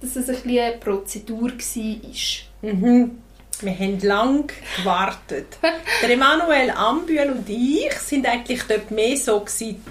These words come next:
Speaker 2: damit wir auch dabei sind. Und, äh, also der Emanuel nicht, der hat natürlich etwas müssen machen, der
Speaker 1: <laughs>
Speaker 2: musste
Speaker 1: Job gehabt.
Speaker 2: Bilder anhalten, damit man gescheite Fotos machen kann. Und ich bin dort gewesen, weil ich einfach das Gefühl hatte, ja,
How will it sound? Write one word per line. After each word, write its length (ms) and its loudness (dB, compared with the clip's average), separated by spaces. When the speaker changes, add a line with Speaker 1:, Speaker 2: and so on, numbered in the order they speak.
Speaker 2:
damit 340 2
wir 80 0
auch 260 2
dabei 380 2
sind. 540 0
Und, 320 -2
äh, 260 2
also 220 -6
der 80 0
Emanuel 400 0
nicht, 400 2
der 60 0
hat 100 -4
natürlich 340 -4
etwas 260 -2
müssen 260 0
machen, 280 -2
der 80 -4
Speaker 1:
<laughs> 40 -16
Speaker 2:
musste 160 -4
Speaker 1:
Job 180 -4
gehabt. 120 0
Speaker 2:
Bilder 400 2
anhalten, 920 0
damit 300 -6
man 200 -6
gescheite 380 -8
Fotos 460 -2
machen 380 -4
kann. 60 -8
Und 160 -6
ich 160 -8
bin 140 -10
dort 180 0
gewesen, 180 -6
weil 100 -2
ich 80 0
einfach 160 -8
das 120 -14
Gefühl 240 -10
hatte, 200 -6
ja, 200 -8